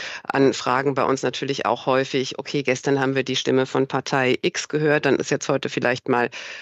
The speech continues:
Partei Y dran, vielleicht um auch noch mal das vorzuschreiben und zu reagieren.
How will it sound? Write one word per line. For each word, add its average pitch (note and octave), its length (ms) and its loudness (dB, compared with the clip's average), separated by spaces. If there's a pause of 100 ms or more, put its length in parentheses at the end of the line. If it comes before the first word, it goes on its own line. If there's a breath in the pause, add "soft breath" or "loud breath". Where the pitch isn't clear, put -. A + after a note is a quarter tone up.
(120)
Partei B2 460 0
Y D3+ 560 2
dran, C3+ 380 2
vielleicht B2 400 -4
um B2 140 -2
auch C3 120 0
noch C3+ 160 -6
mal B2 160 -2
das B2 140 -4
vorzuschreiben C3 760 0
und B2 340 0
zu - 140 2
reagieren. C3 880 4